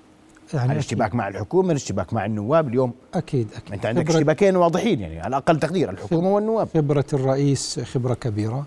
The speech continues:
Speaker 1: كما
Speaker 2: مم.
Speaker 1: تعلم ويعلم الجميع، والنائب الأول تم انتخاب النائب الأول دكتور أحمد الخلايلة.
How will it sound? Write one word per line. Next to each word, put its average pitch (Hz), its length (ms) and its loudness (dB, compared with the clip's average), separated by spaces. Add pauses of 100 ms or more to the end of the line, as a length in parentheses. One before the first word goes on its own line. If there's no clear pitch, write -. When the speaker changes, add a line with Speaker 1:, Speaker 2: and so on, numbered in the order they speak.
(140)
Speaker 1:
كما 110 180 -4
Speaker 2:
مم. 92 60 -6
Speaker 1:
تعلم 104 380 -6 (260)
ويعلم 107 360 -4
الجميع، 104 440 -6 (440)
والنائب 135 1000 0
الأول 131 360 0
تم 131 260 0
انتخاب 110 400 -4
النائب 107 340 -4
الأول 123 380 -6
دكتور 123 280 -6
أحمد 104 240 -6
الخلايلة. 110 460 -6